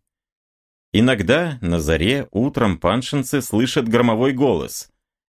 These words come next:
«Эй, Паншин город! Московских лазутчиков гони, да не держи тех казаков, кои идут ко мне с донских городов!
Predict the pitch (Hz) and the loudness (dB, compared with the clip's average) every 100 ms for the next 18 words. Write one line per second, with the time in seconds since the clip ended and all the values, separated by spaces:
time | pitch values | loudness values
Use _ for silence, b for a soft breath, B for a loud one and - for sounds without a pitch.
0 | _ _ 80 117 160 156 139 98 73 - | _ _ 2 4 4 2 2 0 -2 -10
1 | _ 92 127 165 156 - 160 143 127 165 | _ -2 0 -2 -4 -2 0 2 2 2
2 | 156 135 107 - _ _ _ _ - 80 | 2 2 2 -2 _ _ _ _ -4 -2
3 | 85 110 117 - 127 - 113 117 131 156 | 0 2 2 2 -2 0 0 2 0 0
4 | - 147 143 120 127 127 170 139 87 - | -2 0 0 2 2 2 2 0 0 -4
5 | _ _ 80 90 101 107 113 98 107 151 | _ _ -2 2 2 2 0 2 0 0
6 | - 127 123 - 101 110 139 147 - _ | 2 0 0 -2 -2 0 2 2 -2 _
7 | _ _ _ 113 139 156 117 127 110 165 | _ _ _ 2 4 2 0 0 2 2
8 | - 151 151 123 147 165 98 110 147 - | 2 0 2 2 2 2 0 0 0 -4
9 | 139 160 139 120 147 143 160 131 80 | -4 0 2 2 2 4 4 2 0